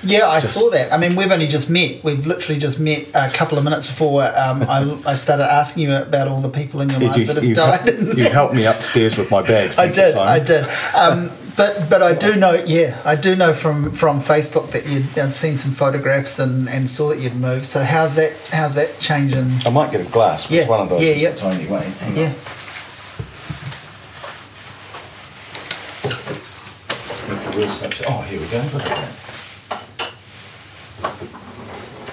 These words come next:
Speaker 2: We can share this.
Speaker 1: Yeah, yeah. Yeah, so how's the, um, how's the move? How's the
Speaker 2: Oh, good.
Speaker 1: change in lifestyle?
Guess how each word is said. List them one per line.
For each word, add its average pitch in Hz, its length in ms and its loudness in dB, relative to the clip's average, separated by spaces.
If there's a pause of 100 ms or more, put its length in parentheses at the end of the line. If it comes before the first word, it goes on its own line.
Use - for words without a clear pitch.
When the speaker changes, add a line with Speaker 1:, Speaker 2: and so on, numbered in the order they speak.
(680)
Speaker 2:
We - 100 -14
can 76 100 -16
share 76 440 -6
this. - 280 -12
Speaker 1:
Yeah, 135 160 0
yeah. 123 260 0 (2500)
Yeah, 165 80 2
so 151 160 2
how's 165 340 2
the, 156 260 2
um, 143 460 0 (640)
how's 143 280 0
the 135 60 0
move? 139 460 0
How's 127 280 -2
the 123 360 -2 (160)
Speaker 2:
Oh, 127 160 6
good. 131 200 2
Speaker 1:
change 165 360 2
in 147 140 2
lifestyle? 139 520 2